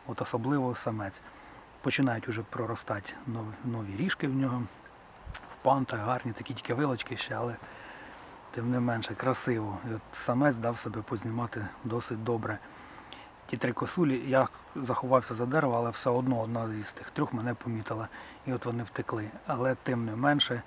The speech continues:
за весь день це найкращі кадри, от, які вдалося засняти. Під самий кінець уже все. Мені вже треба виходити з лісу. Вечеріє. І ось в самому кінці косулі таки зжалілися наді мною <laughs> і,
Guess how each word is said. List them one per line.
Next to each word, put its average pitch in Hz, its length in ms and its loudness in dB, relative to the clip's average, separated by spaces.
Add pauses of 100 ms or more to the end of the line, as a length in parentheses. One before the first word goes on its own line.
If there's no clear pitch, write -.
(360)
за 117 100 0
весь 110 180 -2
день 135 200 6
це 123 100 -4
найкращі 113 460 -2
кадри, 104 320 -2
от, - 400 -10
які 113 240 -4
вдалося 110 380 -4
засняти. 107 460 -4 (300)
Під 117 160 -4
самий 131 280 6
кінець 107 340 -4
уже - 200 0
все. - 220 -4
Мені 117 200 -2
вже 117 120 0
треба 117 280 2
виходити 113 400 -4
з 107 60 -6
лісу. 160 280 -2 (1040)
Вечеріє. 135 840 6
І 135 140 4
ось 143 340 4 (140)
в - 40 -12
самому 120 500 2 (240)
кінці 117 440 2 (140)
косулі 113 400 -4
таки 107 380 -4 (260)
зжалілися 127 720 4
наді 117 240 0
мною 127 400 4
<laughs> - 60 2
і, 196 60 10